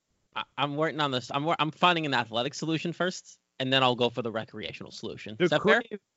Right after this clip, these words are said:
Speaker 2: no, yeah, that's fine. L-, the cream though is, dude, it's solid. Like, it's, I don't know.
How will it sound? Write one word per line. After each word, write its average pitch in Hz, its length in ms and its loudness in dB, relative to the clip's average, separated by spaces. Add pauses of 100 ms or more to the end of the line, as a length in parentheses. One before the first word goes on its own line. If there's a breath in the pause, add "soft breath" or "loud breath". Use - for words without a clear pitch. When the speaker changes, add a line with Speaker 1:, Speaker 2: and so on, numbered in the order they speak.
(240)
Speaker 2:
no, 196 280 6
yeah, 233 200 6
that's 214 120 2
fine. 143 380 2
L-, 156 180 -4 (200)
the 156 140 0
cream 208 380 0
though 220 360 6
is, 139 640 0 (540)
dude, 139 160 2
it's 151 180 2
solid. 113 480 0 (180)
Like, 113 140 0
it's, - 460 2 (100)
I 170 160 8
don't 214 200 4
know. 180 420 6